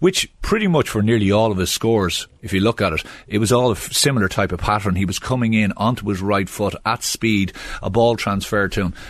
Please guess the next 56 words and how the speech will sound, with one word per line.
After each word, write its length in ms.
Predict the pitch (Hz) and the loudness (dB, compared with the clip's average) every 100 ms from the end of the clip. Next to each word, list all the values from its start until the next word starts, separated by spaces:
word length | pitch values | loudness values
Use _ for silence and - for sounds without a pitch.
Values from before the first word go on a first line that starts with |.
| - | -2
very, 200 | 127 127 | 0 2
very 160 | 110 | 2
difficult 320 | 90 92 82 | 0 -2 -4
to 60 | 78 | -4
stop. 360 | - 78 69 - - - - - | -4 -4 -4 -10 -14 -20 -20 -10
And 120 | - 131 | -2 0
what 140 | 135 | 0
you 40 | |
have 220 | 110 135 165 | 0 0 2
to, 100 | 107 | 2
how 140 | 127 | 2
you 120 | 151 | 2
stop 260 | 123 123 107 | 0 0 0
that 120 | 101 | -2
is 80 | 90 | -2
you 60 | |
stop 260 | 92 - 95 | -2 -2 -2
it 60 | 92 | -4
at 80 | |
source. 420 | - 123 117 92 - - - - | -2 0 2 0 -4 -10 -12 -4
And 100 | 113 | 0
what 140 | 110 | 0
had 100 | 104 | 0
happened 380 | 104 147 131 107 | -2 -2 -2 -4
was 260 | 101 98 - | -4 -6 -8
Kerry 360 | - 120 127 | -6 -4 -2
had 160 | 104 98 | -2 -4
dropped 440 | - 104 90 - - | -4 -4 -4 -8 -4
back. 400 | 110 101 - - - - - | -2 -2 -6 -18 -20 -20 -8
And 80 | 107 | -6
if 100 | 110 | -2
you 60 | |
notice 340 | 110 123 139 127 | 2 2 2 -2
the 80 | |
scores, 460 | 101 - 104 98 92 - - - | -6 -4 -2 -2 -4 -10 -20 -10
Mayo 300 | 110 127 131 | 0 2 2
kind 200 | 110 120 | 0 -4
of 60 | 104 | -2
stood 480 | - - 131 113 117 | -4 -2 -2 -2 -4
away 340 | 98 95 104 139 | -6 -2 -2 -2
from 220 | 131 147 | -2 -2
them 140 | 170 - - | -2 -4 -14
and 140 | - 98 | -8 -2
then 180 | 110 104 | -2 -2
came 320 | - 101 95 | -2 -2 -2
at 120 | - | -2
pace. 220 | 95 85 | -4 -4
And 160 | - 139 | -2 0
they 60 | |
do 240 | 143 214 233 | 0 -2 -2
have 180 | 165 104 | -2 -4
strong, 380 | - 110 104 | -4 -2 -2
big 240 | 90 98 78 | -2 -2 0
runners, 360 | 90 147 - | 0 0 -2
like, 180 | - - | -4 -4
uh, 100 | 87 | -4